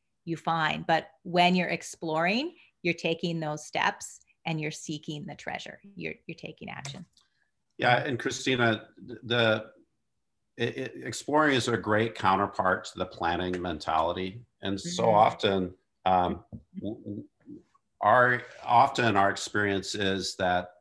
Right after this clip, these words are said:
Speaker 2: we know how to plan things. We know how, how to anticipate the details. We know how to plan for contingencies, but, but for the big, the big objectives in life, um, often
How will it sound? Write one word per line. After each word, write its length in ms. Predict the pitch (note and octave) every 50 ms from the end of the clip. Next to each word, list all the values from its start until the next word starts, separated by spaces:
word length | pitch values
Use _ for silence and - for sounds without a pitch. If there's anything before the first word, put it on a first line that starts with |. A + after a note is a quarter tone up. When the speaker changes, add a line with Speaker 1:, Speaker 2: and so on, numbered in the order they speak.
| _ _ _ _ _ _ _ _ _ _ _ _ _
Speaker 2:
we 300 | G2 G2 G#2 G#2 G2+ G#2+
know 160 | A#2 A2+ A2+
how 120 | A2+ A#2+
to 100 | A2 G2+
plan 360 | - - - G2 G2+ G#2+ G2+ G2
things. 400 | - G2+ F#2+ F#2+ F2+ F2 - G2
We 80 | F#2+
know 160 | F#2 G2 F#2+
how, 400 | G2 F#2+ G2 F#2 F2+ F2+ F2 - - -
how 140 | - F#2 F2
to 140 | F#2+ F#2+ F#2+
anticipate 720 | F#2 E2+ - - G#2 F#2 - - F#2+ - G2+ F#2+ F#2 -
the 80 | - F2+
details. 880 | D#2 - F#2 F#2 E2+ - F#2 F2+ F2+ E2+ F2 E2+ D#2+ - - - - _
We 120 | _ - F2
know 100 | F2+ F2+
how 120 | F#2 F#2+
to 100 | F2+ F2
plan 360 | - - - F2+ F2+ F#2 F2
for 120 | - - F2+
contingencies, 1080 | - - E2+ - - - F2+ E2+ F#2 F2+ F2 - - F#2 E2+ E2+ E2+ E2 - - - _ _ _ _ _ _ _ _ _ _ _ _ _ _
but, 360 | - F#2+ G2 F#2+ - - - - _ _ _ _ _ _ _ _ _ _ _ _ _ _ _ _ _
but 280 | G2 G#2 G2+ G2+ - -
for 100 | - G#2+
the 120 | F#2+ G2+
big, 340 | F2 - A2+ A#2+ B2 A#2+ - - - - - - _ - - A2+ A2 - - - G#2
the 100 | G2 G2
big 360 | F#2+ - A2+ A#2 B2 A#2 A2+
objectives 640 | B2 G#2 - - G2 F#2+ G2 - - G#2+ G2 F2+ -
in 120 | F#2+ F2 E2
life, 560 | D#2 E2 E2+ F2 F2 F2 E2+ - - - _ _ _ _ _ _ _
um, 340 | F2 F2 E2+ E2 D#2+ E2 D#2+ -
often 680 | - F2+ F2+ G2+ G2 - - F#2+ F2+ E2+ E2 D#2+ D#2+